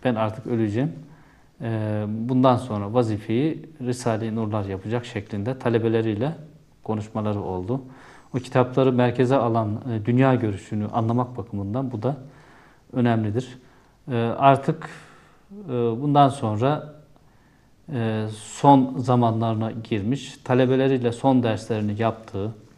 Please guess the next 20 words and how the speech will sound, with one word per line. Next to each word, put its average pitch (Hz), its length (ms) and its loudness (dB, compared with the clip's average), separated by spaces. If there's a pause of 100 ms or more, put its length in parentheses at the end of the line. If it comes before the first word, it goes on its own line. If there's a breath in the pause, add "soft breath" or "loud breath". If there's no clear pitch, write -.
(500 soft breath)
efendim, 113 440 -4
son 131 220 0
seyahatleri, 104 840 -4
son 123 420 0 (120)
ziyaretleri 104 760 -2 (100)
bulunduğu 113 580 -2
bir 123 200 -2
döneme, 113 360 2 (1040 soft breath)
e, 117 80 -4
girmiş 101 440 -2
olacaktır. 92 640 -6 (680 soft breath)
Ve 131 220 4 (200)
bu 139 520 0 (460)
dönem 131 340 4
içerisinde 117 680 -2
rahatsız 143 300 8
edici 139 280 0
şeyler 143 320 4
yok 143 300 2
değil, 113 240 -2